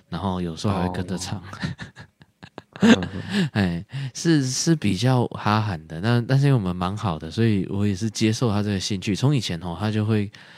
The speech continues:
Speaker 1: 有一点跟着唱，可能还会跟着动。好，这些都还好，
Speaker 2: 嗯。
Speaker 1: 可以想象，对不对？
Speaker 2: 嘿。
Speaker 1: 哎，他会看演唱会之前呢，跟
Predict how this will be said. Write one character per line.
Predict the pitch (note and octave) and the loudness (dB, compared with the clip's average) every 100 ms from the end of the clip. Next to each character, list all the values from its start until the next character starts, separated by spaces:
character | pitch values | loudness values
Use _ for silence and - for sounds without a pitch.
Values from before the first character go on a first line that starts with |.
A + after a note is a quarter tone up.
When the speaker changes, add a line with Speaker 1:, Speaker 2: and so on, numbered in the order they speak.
| - - | -20 -4
Speaker 1:
有 | F#2+ | 0
一 | A2 | 2
点 | G#2 | 2
跟 | F2+ G2+ | 0 -2
着 | F#2 | -2
唱， | - F#2+ | -2 -4
可 | E2 | -6
能 | E2 | -10
还 | F2 F#2 | -6 -4
会 | F#2 | -2
跟 | G2 | -2
着 | F2+ | -4
动。 | - F2+ D2+ - _ _ _ _ | -4 -6 -6 -16 _ _ _ _
好， | - E2 | -8 -6
这 | D2+ | -2
些 | A#2 C3 | 2 4
都 | B2+ B2+ | 4 2
还 | B2+ F2+ | 2 -2
好， | F2 E2+ | -2 -6
Speaker 2:
嗯。 | D2 | -4
Speaker 1:
可 | A2 | 0
以 | |
想 | A2 E2+ | 0 0
象， | G2 F2+ | -4 -4
对 | F2+ | -2
不 | |
对？ | G2 E2 - _ _ _ _ _ _ _ _ _ _ | -2 -4 -8 _ _ _ _ _ _ _ _ _ _
Speaker 2:
嘿。 | - | -8
Speaker 1:
哎， | F#2+ D#2 - - | -8 -8 -14 -20
他 | - A2+ | -2 4
会 | B2+ A2+ - _ _ | 6 4 -2 _ _
看 | - B2 | 0 2
演 | F#2 D#2 | 0 -6
唱 | - G#2+ | -4 -4
会 | G2 G#2+ F2+ | 0 0 0
之 | - F#2+ | -2 -4
前 | G2 - D2 | -4 -6 -8
呢， | D#2+ D2+ E2 _ - - _ _ | -12 -14 -14 _ -20 -20 _ _
跟 | G#2+ G2+ G2+ | 0 0 -4